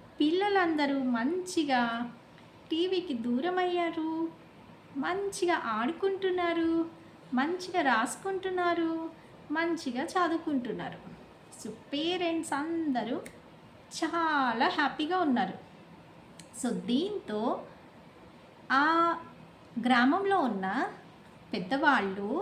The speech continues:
వాళ్ళ అమ్మా నాన్న, పిల్లల అమ్మా నాన్నలు అందరూ మాస్టర్ దగ్గరకు వచ్చారు. "మాస్టర్ గారు, మీరు చాలా గొప్ప పని చేశారు.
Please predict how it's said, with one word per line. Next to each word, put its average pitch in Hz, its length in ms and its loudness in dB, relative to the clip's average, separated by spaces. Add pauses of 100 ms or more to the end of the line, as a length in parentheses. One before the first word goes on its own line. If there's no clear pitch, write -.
(760)
వాళ్ళ 311 400 4
అమ్మా 233 400 2
నాన్న, 202 340 2 (1120)
పిల్లల 311 320 4
అమ్మా 226 280 2
నాన్నలు 190 460 -2 (800)
అందరూ 277 680 2 (1080)
మాస్టర్ 240 500 2
దగ్గరకు 277 400 -2
వచ్చారు. 196 420 -4 (920)
"మాస్టర్ 240 500 2
గారు, 226 340 2 (140)
మీరు 269 180 -2
చాలా 339 800 2 (180)
గొప్ప 220 360 0
పని 339 280 6
చేశారు. 208 580 -4